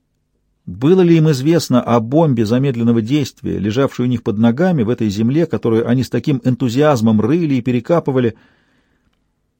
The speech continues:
«Эти люди погибли не от пестицидов», подытожила Маура. «Но ты же говорила, что клиническая картина совпадает». Газ Виэкс дает ту же картину.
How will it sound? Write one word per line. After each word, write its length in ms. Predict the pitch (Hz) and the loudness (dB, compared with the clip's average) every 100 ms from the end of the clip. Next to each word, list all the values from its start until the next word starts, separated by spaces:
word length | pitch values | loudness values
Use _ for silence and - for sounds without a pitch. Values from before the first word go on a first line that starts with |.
| _ _ _ _ _ _ - | _ _ _ _ _ _ -4
«Эти 280 | 117 117 113 | -2 -2 -2
люди 320 | 104 147 139 | 0 -2 -4
погибли 540 | 139 117 117 127 120 | -4 -4 -4 -4 0
не 180 | 113 113 | 2 2
от 160 | 135 _ | 0 _
пестицидов», 1000 | 120 113 - 110 - 90 78 76 - _ _ _ _ _ _ | -10 -8 -10 -12 -6 -6 -6 -10 -16 _ _ _ _ _ _
подытожила 540 | 107 101 107 90 92 | -2 -2 -2 -2 0
Маура. 380 | 92 87 78 80 _ _ _ _ _ _ _ _ _ _ _ - | -2 -2 -6 -10 _ _ _ _ _ _ _ _ _ _ _ -4
«Но 100 | 120 | -2
ты 100 | 147 | 0
же 100 | 143 | 0
говорила, 340 | 151 165 147 | 2 2 2
что 140 | 117 135 | 0 -2
клиническая 480 | 139 151 117 - 135 | 0 0 -2 -2 0
картина 360 | 147 - 110 | 0 0 -2
совпадает». 600 | - - 135 113 71 _ _ _ _ _ _ _ _ _ _ _ | -2 -6 -4 -2 -4 _ _ _ _ _ _ _ _ _ _ _
Газ 260 | 107 143 - | -2 0 0
Виэкс 440 | 131 127 98 - | 2 2 2 -4
дает 340 | 110 120 120 - | 0 2 2 0
ту 100 | 117 | -6
же 100 | 87 | -4
картину. 440 | 85 85 80 73 | -10 -8 -8 -8